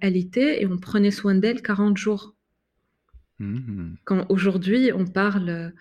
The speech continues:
Speaker 1: euh, du mois d'or, des, euh, euh, de tout ce qui se passe pendant le postpartum,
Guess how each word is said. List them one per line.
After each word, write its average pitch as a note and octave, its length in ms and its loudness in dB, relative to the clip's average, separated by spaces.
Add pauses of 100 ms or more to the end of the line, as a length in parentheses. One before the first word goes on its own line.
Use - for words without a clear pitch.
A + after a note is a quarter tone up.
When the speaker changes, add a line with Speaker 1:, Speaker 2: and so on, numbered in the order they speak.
(300)
Speaker 1:
euh, E3+ 260 -6
du F3+ 160 2
mois F3+ 240 2
d'or, F3+ 680 0 (340)
des, F3 380 -2
euh, F3 600 -6 (440)
euh, E3+ 480 -2
de F3+ 180 -2
tout - 140 -8
ce - 80 -8
qui G3 120 -4
se - 60 -10
passe F#3+ 240 0
pendant E3+ 300 -2
le E3+ 120 -6
postpartum, F3+ 600 -8